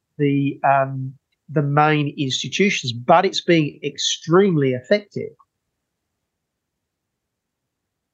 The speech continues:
Uh, and you're seeing around the world, you know, a rollback. I, I think very important is that there was a Rasmussen poll in the United States that asked the people the question, "Do you believe that climate change is becoming a religion that is being used to control people?"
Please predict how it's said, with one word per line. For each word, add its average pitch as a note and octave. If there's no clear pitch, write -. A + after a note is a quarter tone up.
Uh, C#3+
and E3+
you're F3
seeing F3+
around E3+
the D3+
world, C#3
you D#3
know, -
a D3
rollback. D3
I, D3
I C3+
think -
very F3+
important D#3+
is C#3+
that C#3+
there D3+
was C#3+
a C#3+
Rasmussen D#3+
poll D3
in C#3
the C3
United C3+
States -
that D3+
asked E3
the D#3
people D3
the C#3
question, C#3
"Do F3+
you G3
believe D3+
that D3
climate D3
change C#3+
is C3
becoming C3+
a B2
religion D3
that C3+
is B2+
being C3+
used C3+
to -
control D3
people?" D3